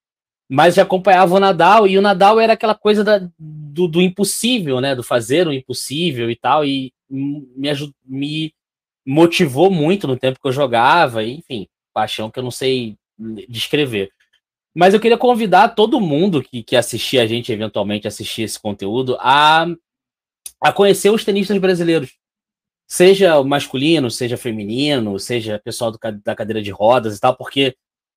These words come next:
eu tenho um amigo do tênis de cadeira de rodas, que é o Gustavo, que eu, eu esqueci o nome dele, Gustavo Carneiro. Gustavo, desculpa, perdão. Que é um cara maravilhoso, assim, uma pessoa incrível,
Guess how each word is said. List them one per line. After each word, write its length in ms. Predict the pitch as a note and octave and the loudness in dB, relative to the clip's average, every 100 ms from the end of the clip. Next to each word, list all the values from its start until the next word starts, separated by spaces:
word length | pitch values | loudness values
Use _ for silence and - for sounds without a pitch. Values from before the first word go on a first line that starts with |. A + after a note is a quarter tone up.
| - | -2
eu 140 | C#3+ C#3 | 0 2
tenho 320 | D#3 F3 G3 | 2 4 4
um 180 | F#3+ F3 | 4 4
amigo 600 | D#3 D3 D#3 A3+ G3 D#3 | 2 0 2 2 2 0
do 80 | |
tênis 240 | C3+ D#3 D3+ | 0 0 0
de 40 | |
cadeira 240 | C#3+ D3 C3+ | 0 0 2
de 60 | |
rodas, 220 | C3 C#3+ | 2 2
que 80 | - | 0
é 20 | |
o 40 | C#3 | -2
Gustavo, 1120 | C3+ - A#2 B2 B2 A#2+ A#2 G#2 G2+ F#2+ F2+ _ _ _ _ - | -2 0 2 2 0 -2 0 0 -2 -4 -10 _ _ _ _ -4
que 100 | B2 | -4
eu, 180 | B2+ | -2
eu 140 | C3+ D3 | 0 0
esqueci 360 | - F3 - | 2 0 2
o 60 | C4 | 4
nome 180 | C#4 C4+ | 4 6
dele, 240 | G3+ G3+ | 6 6
Gustavo 300 | E3+ E3 E3+ | 4 2 2
Carneiro. 360 | E3 D3+ C#3+ D3+ _ _ _ - | 2 2 2 -2 _ _ _ 2
Gustavo, 260 | F#3+ F3 | 4 4
desculpa, 720 | D3+ - A3+ B3+ G#3+ G3+ G3+ - | 2 0 4 4 6 6 4 2
perdão. 520 | F#3+ F#3 F3 F3 E3+ _ - - - - _ - | 4 6 6 6 2 _ -20 -20 -20 -20 _ -4
Que 160 | G#3+ | 4
é 80 | G3 | 6
um 80 | G3+ | 6
cara 340 | G3 F#3 F#3 F#3 | 4 4 6 4
maravilhoso, 1000 | F3+ F3 G3 G3+ G#3 F#3+ G3 A3+ F3 D#3+ | 4 6 6 4 6 8 10 8 4 -2
assim, 500 | - D3+ E3 F3 E3 | -4 -2 0 0 0
uma 160 | D3+ | 0
pessoa 340 | D#3 C3+ E3 E3+ | 0 -2 0 0
incrível, 800 | F3 - E3 F3+ D3+ D#3 D3 | 0 -4 0 0 0 -2 -2